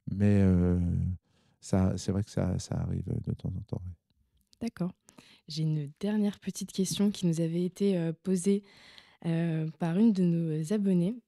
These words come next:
Speaker 2: Du coup, j'avais une dernière question, euh, qui, euh, venait d'une de nos abonnées,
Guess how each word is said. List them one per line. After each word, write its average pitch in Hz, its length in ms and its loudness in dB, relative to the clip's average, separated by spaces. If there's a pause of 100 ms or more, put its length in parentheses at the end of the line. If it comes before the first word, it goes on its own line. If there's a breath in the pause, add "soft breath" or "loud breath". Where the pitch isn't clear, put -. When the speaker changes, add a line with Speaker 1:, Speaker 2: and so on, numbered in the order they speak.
(560)
Speaker 2:
Du 208 120 2
coup, 240 140 2
j'avais 190 240 8
une 185 80 10
dernière 208 320 8
question, 208 460 6
euh, 170 200 6
qui, 170 360 0
euh, 165 140 2
venait 175 260 6
d'une 180 200 10
de 165 100 2
nos 175 160 8
abonnées, 175 400 6